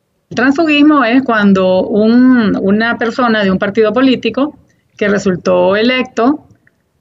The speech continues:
eh, decide cambiarse de opción partidaria y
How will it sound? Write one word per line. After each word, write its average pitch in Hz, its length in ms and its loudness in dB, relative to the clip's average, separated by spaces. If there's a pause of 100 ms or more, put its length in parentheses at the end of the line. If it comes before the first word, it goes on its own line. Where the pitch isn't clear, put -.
(400)
eh, 196 280 0
decide 226 760 -2 (600)
cambiarse 233 800 0
de 185 140 0
opción 185 720 -2 (480)
partidaria 202 800 -2 (1000)
y 262 640 -2